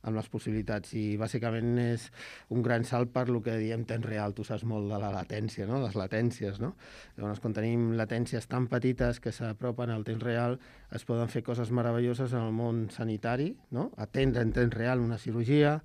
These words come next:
en el món industrial, eh, amb cadenes de distribució, però també ens hem donat compte, perquè al principi pensàvem que la cinc G aniria molt orientada al tema industrial, al tema sanitari, no? O sigui, a temes, no? Negocis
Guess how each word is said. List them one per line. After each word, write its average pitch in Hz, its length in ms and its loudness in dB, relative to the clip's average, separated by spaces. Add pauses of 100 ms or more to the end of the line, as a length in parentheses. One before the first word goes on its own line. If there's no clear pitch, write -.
(500)
en 110 160 -2
el 107 80 -2
món 117 420 2
industrial, 127 840 0 (120)
eh, 107 480 -6 (300)
amb 104 240 -4
cadenes 110 320 -2
de 117 80 0
distribució, 123 540 0 (280)
però 139 140 4
també 160 300 8
ens 156 100 8
hem 180 160 8
donat 156 240 8
compte, 165 420 8 (300)
perquè 131 220 2
al - 20 -2
principi 147 400 6
pensàvem 156 340 6
que 156 80 4
la 139 100 4
cinc 139 220 6
G 143 200 6 (580)
aniria 123 320 4
molt 123 480 4
orientada 117 480 4
al 107 160 0
tema 113 180 -2
industrial, 104 460 -2
al 110 160 -6
tema 113 160 -4
sanitari, 110 560 -2
no? 110 80 0
O 104 60 -6
sigui, 117 260 -4
a - 80 -8
temes, 127 320 -2
no? 127 180 4
Negocis 123 520 -2